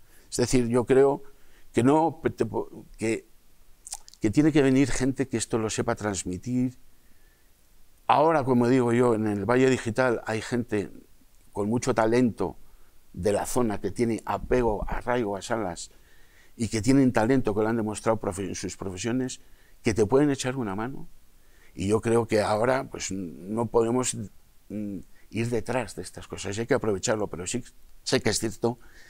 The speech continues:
que tiene que venir, pues, gente joven. Yo, yo no me toco por una persona mayor, ¿no? Pero yo ya llevo, tengo un demasiado recorrido. Yo es más para echar una mano o para que te pregunten la opinión, ¿no?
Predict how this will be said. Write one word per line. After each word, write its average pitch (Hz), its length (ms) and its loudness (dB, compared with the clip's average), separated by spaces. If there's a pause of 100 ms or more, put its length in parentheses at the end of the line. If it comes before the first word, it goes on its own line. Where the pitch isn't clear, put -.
(160)
que 90 100 -4
tiene 98 220 -2
que 104 140 0
venir, 101 400 -2 (520)
pues, - 140 -6
gente 87 180 -6
joven. 95 400 0 (200)
Yo, 98 320 -6 (600)
yo 92 160 -10
no 95 200 -10
me 87 100 -14
toco 95 180 -6
por 101 100 -4
una 101 120 -4
persona 92 300 -6
mayor, 98 400 -6
¿no? 104 200 -10 (400)
Pero 85 200 -4
yo 90 200 0
ya 90 140 -2
llevo, 90 480 -6
tengo 92 180 -10
un 87 840 -12
demasiado 104 500 0
recorrido. 104 440 0
Yo 131 160 6
es 151 160 -4
más 127 680 -4
para 147 220 2
echar 131 200 -2
una 123 200 0
mano 147 240 2
o 131 120 2
para 104 260 2
que 101 100 -4
te 95 140 -4
pregunten 123 520 0
la 107 80 4
opinión, 104 460 -6
¿no? 110 220 -10